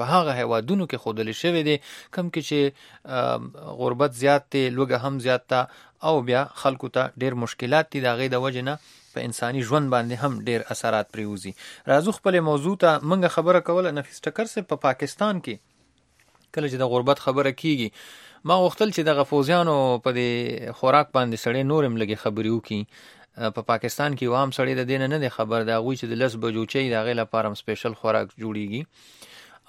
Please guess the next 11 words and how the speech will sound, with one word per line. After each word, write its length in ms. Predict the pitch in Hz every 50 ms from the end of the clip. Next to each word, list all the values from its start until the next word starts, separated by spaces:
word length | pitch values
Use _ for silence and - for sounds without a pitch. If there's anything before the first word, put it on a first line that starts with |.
| - 120
او 100 | 117 120 117 120 120 120 120 120 120 120 120 120 120 - _ _ - 135 - _ _ - -
کم 120 | 180 170 151 -
شیزونه 360 | - 127 120 139 156 151 143 135 -
چې 120 | - 131 127 127 123 123 127 117 120 113 - _ - 123 107
د 100 | 120 - -
فش 180 | - 143 139 - - - -
د، 20 | 120 117 117 113 113 113 110 - - 110 110
د، 160 | 123 123 120 120 127
د 100 | 120 120
مۍ 160 | 135 170 170 143
نه 100 | 107 87